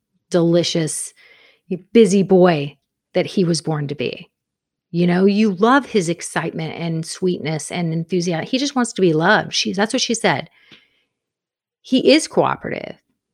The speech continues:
He loves big and he wants to be loved. So when they're not sure how to love him properly at school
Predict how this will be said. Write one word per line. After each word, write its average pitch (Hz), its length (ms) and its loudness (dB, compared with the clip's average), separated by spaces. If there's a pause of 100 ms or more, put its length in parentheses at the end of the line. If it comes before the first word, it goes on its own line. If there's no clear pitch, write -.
(320)
He 254 280 4
loves 202 480 4
big 226 420 6
and 196 100 4
he 226 140 4
wants 220 380 2
to 170 80 -2
be 151 140 -4
loved. - 500 -6 (640)
So 196 240 6
when 190 360 6
they're 233 180 4
not 247 500 2 (240)
sure 190 600 0
how - 240 -2
to 180 80 -2
love 170 300 -4
him 233 300 0
properly 139 580 -4
at - 180 -6
school 123 580 -6